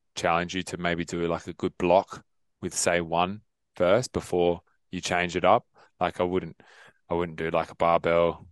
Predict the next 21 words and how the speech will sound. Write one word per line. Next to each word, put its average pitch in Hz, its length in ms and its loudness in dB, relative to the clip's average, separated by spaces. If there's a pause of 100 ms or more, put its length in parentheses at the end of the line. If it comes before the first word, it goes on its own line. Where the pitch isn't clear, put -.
on 85 160 -4
one 85 200 0
day 85 240 2
and 85 80 -4
then 82 360 -8 (300)
a - 20 -20
couple 90 160 0
of 85 100 0
days 78 160 0
later 90 260 4
do 87 140 0
the 82 60 -6
safety 85 360 -2
bar. 85 280 4
It's - 160 -8
like, 80 200 -6 (680)
it's, - 320 -8
it's - 280 -6
different. 98 580 2
It's, - 380 -2 (140)
it's, - 260 -6